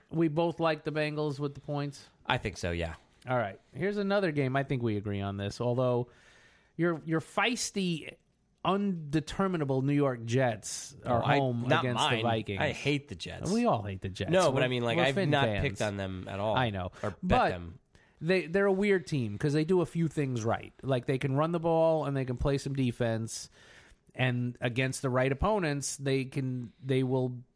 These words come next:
Speaker 1: destroy them. <laughs> I mean, they've beaten up te-, bad teams, but, and against good teams, they can hang around. Um, I think the Vikings are too much. It's only, they're giving up four. Um,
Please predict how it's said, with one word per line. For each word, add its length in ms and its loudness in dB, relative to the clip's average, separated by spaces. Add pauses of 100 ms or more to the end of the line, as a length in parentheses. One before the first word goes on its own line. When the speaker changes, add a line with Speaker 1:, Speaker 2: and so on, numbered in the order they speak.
(140)
Speaker 1:
destroy 440 2
them. 360 -10
<laughs> 80 0
I 60 2
mean, 180 0
they've 340 -2
beaten 300 -2
up 280 0
te-, 140 -6
bad 380 -2
teams, 540 -2 (400)
but, 220 2
and 160 0
against 280 -2
good 180 0
teams, 260 -4
they 80 2
can 120 -4
hang 200 -2
around. 600 0 (480)
Um, 540 2 (300)
I 100 2
think 160 -2
the 80 -2
Vikings 400 0
are 60 -8
too 180 -6
much. 320 -2
It's 140 -6
only, 260 -2 (140)
they're 180 -2
giving 320 -2
up 140 -4
four. 420 2 (540)
Um, 560 0